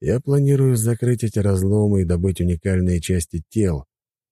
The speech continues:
ведь у меня есть версия, что если получится создать ледяной артефакт на их основе, то даже защита мудрейшего может не выдержать. Ходят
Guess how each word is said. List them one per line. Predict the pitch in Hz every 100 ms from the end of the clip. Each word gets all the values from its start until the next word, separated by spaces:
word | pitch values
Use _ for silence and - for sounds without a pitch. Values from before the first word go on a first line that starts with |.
| _ -
ведь | 76 76
у |
меня | 78 80
есть | 82 78 -
версия, | 87 98 80 78 65
что | - 107
если | 123 90
получится | 87 92 101 - -
создать | 78 82 78 92 85
ледяной | 80 82 90 87
артефакт | - 78 - 110 87 -
на | 76
их | 76 -
основе, | - 107 120 - - _ _ _ _ _ _ -
то | 78
даже | 90 87 85
защита | 90 - 98 92
мудрейшего | 92 87 113 113 90 78 62 - _ _ _ -
может | 90 76 76
не | 85
выдержать. | 90 82 64 - - _ _ _ _ _ _ _ _ _ _ _ _ _ _ _ _ -
Ходят | 123 156 147